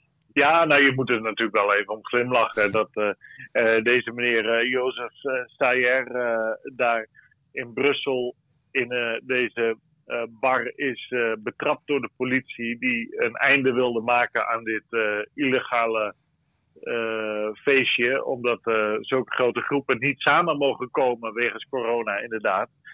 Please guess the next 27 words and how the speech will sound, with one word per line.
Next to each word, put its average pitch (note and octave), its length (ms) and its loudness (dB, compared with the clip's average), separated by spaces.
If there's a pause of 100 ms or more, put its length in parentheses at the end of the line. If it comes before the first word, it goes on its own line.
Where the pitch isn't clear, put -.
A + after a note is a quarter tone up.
(420)
Ehm, A#2+ 300 0 (280)
ja, B2+ 160 2
deze C#3+ 280 2
Szájer D#3 640 0
is D3 120 -6
een C3+ 180 -6
man D#3+ 320 -2
die, C#3 300 -6 (720)
eh, C3 720 -6
dicht D3+ 500 0
bij C#3 220 2
Orbán, D#3+ 480 0
eh, C3 60 -20 (520)
de C3+ 80 -6
Hongaarse B2+ 540 -4
premier, D3 420 0
zit C3+ 300 -2
en C3 240 -6
ook, - 260 -6 (120)
eh, B2+ 560 -4
a-, A#2+ 220 -2
al, A#2+ 340 0 (380)
eh, A#2+ 240 0
sinds, C3+ 380 -6
eh, B2 420 2 (280)
de C3+ 180 -2
jaren B2+ 300 2